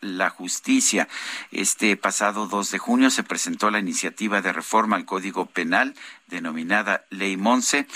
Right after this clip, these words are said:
y con ella se pretende castigar a quien o quienes encubran a feminicidas y los ayuden a huir.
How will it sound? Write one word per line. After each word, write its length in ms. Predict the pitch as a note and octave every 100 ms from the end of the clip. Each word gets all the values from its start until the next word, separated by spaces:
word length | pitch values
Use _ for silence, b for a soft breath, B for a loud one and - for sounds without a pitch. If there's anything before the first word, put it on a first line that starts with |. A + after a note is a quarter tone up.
| B B B
y 100 | B2+
con 180 | A#2
ella 200 | C#3+ D#3
se 160 | D3+ A#2+
pretende 520 | - F#2+ A#2+ A#2+ A#2+
castigar 760 | - F#2 - - E2+ A#2 B2 -
a 140 | - -
quien 400 | - - - -
o 140 | - -
quienes 560 | - A2+ A2 A2 - - B B -
encubran 720 | E2 D#2 A#2 A#2 G2 E2+ -
a 140 | F#2+ F#2+
feminicidas 960 | - F#2 D#2 D#2 - A2+ G#2 G#2 - - B B
y 160 | - D#2
los 340 | G#2 G#2 - -
ayuden 640 | D2 C2+ E2+ E2 D#2+ D2+ C#2+
a 140 | - E2+
huir. 320 | C#2+ C2+ C2+